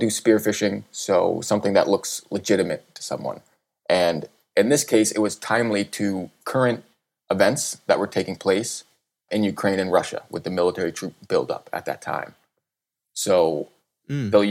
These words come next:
Speaker 1: use things specific to that time frame to appear more authentic. And then as soon as you click and open that file,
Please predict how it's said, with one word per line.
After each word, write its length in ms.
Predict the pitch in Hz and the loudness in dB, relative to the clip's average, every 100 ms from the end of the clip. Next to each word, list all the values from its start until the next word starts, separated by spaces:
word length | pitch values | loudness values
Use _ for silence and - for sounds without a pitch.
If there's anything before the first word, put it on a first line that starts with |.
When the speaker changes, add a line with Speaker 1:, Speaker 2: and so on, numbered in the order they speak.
| 113 | 2
Speaker 1:
use 100 | - | 2
things 300 | 117 107 - | 4 4 2
specific 520 | - 110 - - 110 | 0 2 4 4 4
to 80 | - | 4
that 220 | 143 - | 4 2
time 240 | 110 104 | 2 2
frame 340 | 101 95 90 87 _ _ _ - | 2 0 0 -6 _ _ _ -6
to 120 | - | 0
appear 240 | - - 110 | 0 2 2
more 220 | 98 87 | 4 2
authentic. 480 | 76 80 82 - _ _ _ _ _ | 0 -8 -10 -14 _ _ _ _ _
And 80 | 98 | -4
then 100 | 95 | -2
as 100 | 92 | 0
soon 120 | 113 | 0
as 120 | 104 101 | 0 0
you 200 | 92 90 - | -2 -4 -2
click 360 | - 147 - - _ - | 2 2 0 -20 _ -8
and 100 | 87 | 2
open 240 | 101 127 123 | 2 4 4
that 300 | 104 - - | 2 0 2
file, 480 | 107 120 92 87 | 6 8 6 2